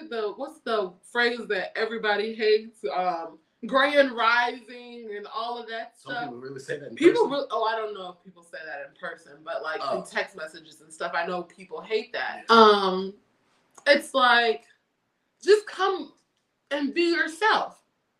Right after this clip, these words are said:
Speaker 1: Like, I'm cool with, like, a "Hi, beautiful, good evening, what's going on?"
Speaker 2: So you're not
Speaker 1: "You
Speaker 2: gonna
Speaker 1: look
Speaker 2: address the other
Speaker 1: beautiful."
Speaker 2: people.
Speaker 1: Or,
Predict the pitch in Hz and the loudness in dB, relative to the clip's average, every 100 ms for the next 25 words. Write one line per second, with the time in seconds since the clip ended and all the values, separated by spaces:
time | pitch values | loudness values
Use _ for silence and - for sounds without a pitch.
0 | _ 277 320 311 311 359 - - 339 339 | _ -2 0 2 2 2 -2 -4 -2 -2
1 | 302 277 254 254 240 - 262 247 262 240 | -4 -4 -6 -6 -10 -6 2 6 8 8
2 | 240 240 240 _ _ _ _ 226 262 269 | 4 -2 -12 _ _ _ _ -6 -6 -6
3 | 254 254 226 226 226 - _ 196 254 269 | -8 -2 0 0 -2 -14 _ -8 -2 0
4 | 277 269 247 254 254 254 240 226 233 - | 0 0 0 -2 -2 -4 -2 0 -2 -2
5 | 214 226 226 233 240 240 233 226 226 226 | 0 2 2 2 0 2 4 4 4 0
6 | 226 _ _ - 135 151 240 302 - - | -8 _ _ -8 -4 0 2 2 2 0
7 | - 196 269 262 - - 247 247 277 - | 0 0 2 0 -2 0 0 0 -4 -8
8 | - - - 403 | -18 -2 8 10